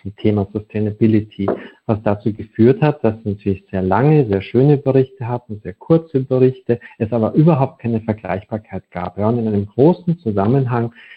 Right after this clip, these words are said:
ist eigentlich Taxonomie ein Maßstab, der von dieser rein qualitativen Darstellung weggeht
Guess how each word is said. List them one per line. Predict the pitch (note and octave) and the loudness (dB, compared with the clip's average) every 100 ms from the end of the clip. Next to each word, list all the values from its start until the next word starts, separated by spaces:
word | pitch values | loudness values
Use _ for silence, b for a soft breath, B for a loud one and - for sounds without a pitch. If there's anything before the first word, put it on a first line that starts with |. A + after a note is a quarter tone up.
| B | B
ist | C3 - | -4 -4
eigentlich | - A2+ G#2+ - | -4 -4 -6 -14
Taxonomie | - G#2+ - A2 G#2+ G#2 A2 E3+ F#3 | -10 -10 -6 -4 0 0 4 4 4
ein | G#2 - G2+ | -2 -6 -4
Maßstab, | G2 F#2+ A#2+ E3 - - - A2+ C3+ E3 - _ | -2 0 0 0 -4 -8 0 2 2 -2 -8 _
der | A2+ | 0
von | G2+ A2+ | 0 0
dieser | G#2 G2+ | 0 -2
rein | F#2 F2 F2+ | -4 -6 -8
qualitativen | - G2 A#2 C#3 C#3 C3 - A#2+ A#2+ | -6 0 2 2 0 -4 -2 -4 -4
Darstellung | G#2+ F#2 G#2 - A2 G#2+ F#2+ | -6 -4 -4 -2 -2 -2 -2
weggeht | F#2 G#2+ - C#3 | -2 -2 2 2